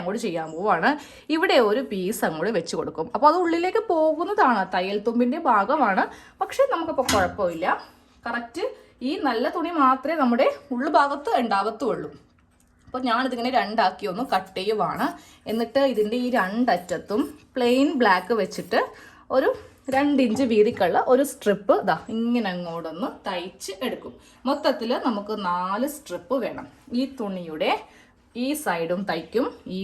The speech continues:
സൈഡും തയ്ക്കും. സെയിം അതേപോലെ തന്നെ ഈ തുണിയുടെ ഈ സൈഡും തയ്ക്കും, ഈ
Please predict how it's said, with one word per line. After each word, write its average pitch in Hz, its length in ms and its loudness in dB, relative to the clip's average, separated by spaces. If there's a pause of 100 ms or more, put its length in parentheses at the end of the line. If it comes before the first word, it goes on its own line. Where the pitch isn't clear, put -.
(120)
സൈഡും 156 340 -6
തയ്ക്കും. 165 320 -6 (380)
സെയിം 285 300 -2
അതേപോലെ 180 500 -10
തന്നെ 196 240 -6 (320)
ഈ 254 40 2 (140)
തുണിയുടെ 165 420 -4 (460)
ഈ 285 40 -4 (120)
സൈഡും 196 420 0
തയ്ക്കും, 160 380 -6 (400)
ഈ 233 40 -4